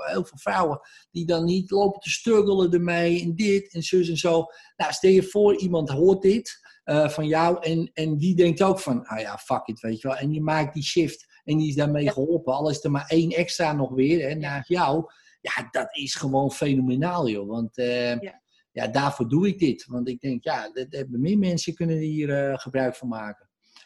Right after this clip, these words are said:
Speaker 2: Ja.
Speaker 1: Daarom, eh, doe ik dit ook, eh, zeg maar, eh, gratis, zou je kunnen zeggen. Hè? Al puur alleen, ehm, hè, en met je medewerking, zodat het online komt. En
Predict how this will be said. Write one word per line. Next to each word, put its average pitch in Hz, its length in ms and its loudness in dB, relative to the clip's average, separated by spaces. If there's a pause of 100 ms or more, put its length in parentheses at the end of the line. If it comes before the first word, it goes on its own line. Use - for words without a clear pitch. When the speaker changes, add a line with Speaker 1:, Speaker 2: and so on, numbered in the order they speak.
(140)
Speaker 2:
Ja. - 160 -12 (120)
Speaker 1:
Daarom, 120 360 -2
eh, 113 400 -4
doe 117 140 -2
ik 113 100 -12
dit 117 200 -6
ook, 117 240 -6
eh, 120 160 -4
zeg 123 200 -4
maar, 117 360 -4
eh, 113 300 -6
gratis, 139 640 -4
zou 113 160 -4
je 110 60 -2
kunnen 110 220 -4
zeggen. 117 440 -6
Hè? 143 300 -6
Al 135 380 -6
puur 147 280 2
alleen, 127 420 -2 (520)
ehm, 120 380 -2 (440)
hè, 123 140 -10
en 131 260 -6
met 120 180 -4
je 120 60 -4
medewerking, 127 800 -4
zodat 127 280 -6
het 120 140 -20
online 131 400 -4
komt. 120 320 -6
En 131 280 -8